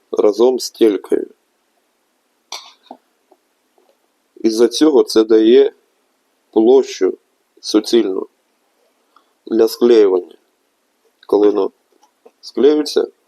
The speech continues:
з підошвою, це дає суцільну площу для склеювання, і тоді це добре. Но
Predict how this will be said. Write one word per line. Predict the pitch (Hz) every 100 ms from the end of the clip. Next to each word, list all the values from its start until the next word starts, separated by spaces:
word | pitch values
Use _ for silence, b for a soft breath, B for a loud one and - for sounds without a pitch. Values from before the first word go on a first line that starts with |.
| _
з | -
підошвою, | 104 101 - - - _ _ _ B B - - _
це | - 123 123
дає | 101 104 123 117 - _ _ _ _ _
суцільну | - 104 - 120 110
площу | - 107 - - - _ _ _ _ _ _ - - - _ _ _ _ _ _ _
для | 107
склеювання, | 107 - 113 110 98 101
і |
тоді | - 117 127
це | 113
добре. | 113 104 - - _ _ _ _ _ _ _ _ _ _ - b b b b b -
Но | 123 107 -